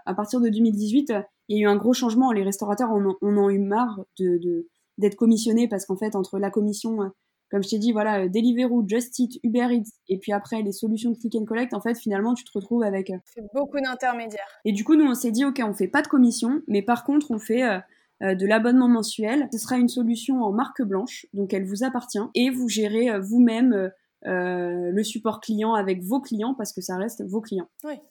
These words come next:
Speaker 2: ce qui est, ce qui est très bien à mon avis aussi. Enfin, ça, ça a du sens.
Speaker 1: Et bah, ça a du sens, mais du coup, euh, on s'est retrouvé à perdre,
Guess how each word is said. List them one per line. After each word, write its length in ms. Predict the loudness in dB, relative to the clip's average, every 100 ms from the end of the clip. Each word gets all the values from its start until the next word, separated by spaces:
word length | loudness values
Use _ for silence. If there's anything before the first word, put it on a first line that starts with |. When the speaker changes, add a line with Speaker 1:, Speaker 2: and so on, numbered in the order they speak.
| -18
Speaker 2:
ce 140 | -16
qui 100 | -14
est, 240 | -12 -12 -16
ce 140 | -20 -18
qui 60 |
est 60 | -18
très 220 | -16 -18
bien 200 | -16 -18
à 60 | -18
mon 100 | -20
avis 340 | -20 -20 -20
aussi. 320 | -20 -20 -20 -16
Enfin, 120 | -14
ça, 280 | -12 -12 -12
ça 140 | -10
a 60 | -8
du 120 | -8
sens. 440 | -10 -14 -16 -20 _
Speaker 1:
Et 80 | 0
bah, 420 | 4 4 4 0
ça 200 | -2 0
a 80 | 2
du 120 | 2
sens, 340 | 0 2 0 2
mais 100 | 0
du 160 | 0 -4
coup, 240 | -2 0
euh, 200 | 2 0 -4 -8
on 540 | -2 2 2 2 0 -2
s'est 160 | -4
retrouvé 280 | -4 -2 0
à 120 | 0
perdre, 500 | 0 0 2 0 -4